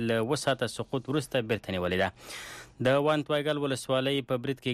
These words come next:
ګڼو ملکیانو ته مرګ ژوبله اوښتې ده. د، د دغه ولسوالۍ، دغه ولسوالۍ نن سهار تر دوه ساعته جګړې وروسته طالبانو نیولې وه. د وانت وایګل ولسوال رحمت الله رحمتي امریکا غږ ته وویل چې د مرګ ژوبلې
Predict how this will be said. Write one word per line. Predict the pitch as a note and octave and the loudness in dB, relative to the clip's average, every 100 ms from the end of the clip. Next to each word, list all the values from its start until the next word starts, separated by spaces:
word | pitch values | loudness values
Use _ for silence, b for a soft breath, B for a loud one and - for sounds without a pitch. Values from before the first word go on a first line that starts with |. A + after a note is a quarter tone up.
| A#2 | 0
ګڼو | C#3 B2 | 2 2
ملکیانو | A2 - A2+ A2 | 0 0 0 0
ته | A2 A2 | 0 2
مرګ | A2+ A2+ | 0 0
ژوبله | G#2 G2 | 2 2
اوښتې | F#2+ G#2 G2+ | -2 -4 -4
ده. | F#2+ - - - - A#2 | -4 -12 -20 -20 -4 2
د، | A#2 A#2 A#2 A2+ - _ _ - A#2 | 2 2 0 -4 -14 _ _ -8 -2
د | A#2 | 0
دغه | C3 B2+ | 2 2
ولسوالۍ، | B2 A2+ A#2+ A#2 A#2+ A#2+ b b - | 0 0 0 2 2 0 b b 0
دغه | E3 D3+ | 2 4
ولسوالۍ | C3 A#2+ B2 B2 B2+ | 0 0 0 0 0
نن | B2+ | 0
سهار | A#2 A2 A#2+ - | 0 2 2 0
تر | A#2 G#2+ | -4 0
دوه | C#3+ - | -2 0
ساعته | A#2 A2 G#2+ | -2 0 -2
جګړې | A#2+ A#2 | 0 0
وروسته | C#3 B2+ C3+ | 0 0 0
طالبانو | A2 G#2 G#2+ G#2 G2+ | 0 0 0 0 0
نیولې | G2 G2 G2+ | 0 2 2
وه. | G2+ B B B B - B2 | 0 B B B B -6 2
د | C#3 D3 | 4 4
وانت | D#3 E3 C#3+ | 2 2 0
وایګل | C3+ C3+ C#3 | 0 0 -2
ولسوال | C3 A#2+ C#3+ C3+ | -2 -2 -2 0
رحمت | A#2+ A#2 B2 B2+ | 0 0 0 2
الله | B2+ B2+ | 2 2
رحمتي | A2+ A2+ A2+ D#3 | 0 -2 -2 0
امریکا | C3 A#2 A2+ | 0 0 0
غږ | A#2 A#2 A#2+ | 0 0 0
ته | |
وویل | B2+ D3+ C#3 | 2 2 0
چې | C#3 B2 | 0 0
د | A#2 | 2
مرګ | A2+ A2 | 0 0
ژوبلې | B2+ B2 | 0 0